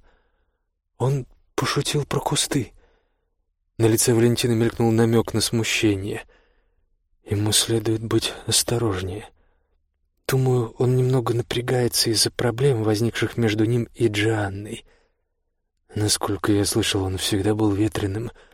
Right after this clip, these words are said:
даже до своей связи с дочерью Скудери. Не все такие управляемые, как ты». Если бы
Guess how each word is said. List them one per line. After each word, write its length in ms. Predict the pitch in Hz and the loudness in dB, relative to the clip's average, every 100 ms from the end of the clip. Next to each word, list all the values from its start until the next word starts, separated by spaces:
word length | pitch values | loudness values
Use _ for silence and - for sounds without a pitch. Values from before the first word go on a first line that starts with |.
| _ _ _ _ | _ _ _ _
даже 300 | 101 104 101 | -2 0 0
до 80 | 101 | 0
своей 300 | 95 107 98 | 0 2 0
связи 380 | - 107 104 107 | 0 0 0 0
с 80 | 98 | 0
дочерью 420 | 101 - 107 101 | -2 0 0 0
Скудери. 640 | - 120 101 92 - - - _ _ _ _ _ _ _ | -2 -4 -6 -6 -8 -12 -14 _ _ _ _ _ _ _
Не 160 | 123 131 | 2 2
все 200 | - 156 | 2 -2
такие 280 | - - | -2 -2
управляемые, 680 | 151 - 147 143 131 123 123 | -2 0 2 2 0 -2 -6
как 240 | - - - | -8 -12 -10
ты». 360 | - 107 - - _ _ _ _ _ _ _ _ _ _ _ _ _ _ _ - | -2 -2 -4 -16 _ _ _ _ _ _ _ _ _ _ _ _ _ _ _ -4
Если 380 | 104 123 - 127 | 0 0 0 -2
бы 180 | 117 | -2